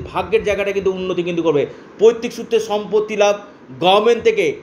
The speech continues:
সহযোগিতা, এই সম্ভাবনাগুলো কিন্তু আপনাদের সৃষ্টি কিন্তু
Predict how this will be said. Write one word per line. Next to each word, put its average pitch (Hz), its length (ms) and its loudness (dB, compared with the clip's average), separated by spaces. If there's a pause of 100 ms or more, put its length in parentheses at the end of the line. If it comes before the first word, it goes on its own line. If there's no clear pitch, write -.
(100)
সহযোগিতা, 208 920 -2 (260)
এই 220 160 4
সম্ভাবনাগুলো 202 720 -2
কিন্তু 185 240 -2
আপনাদের 180 380 0 (340)
সৃষ্টি 170 340 -4
কিন্তু 180 300 2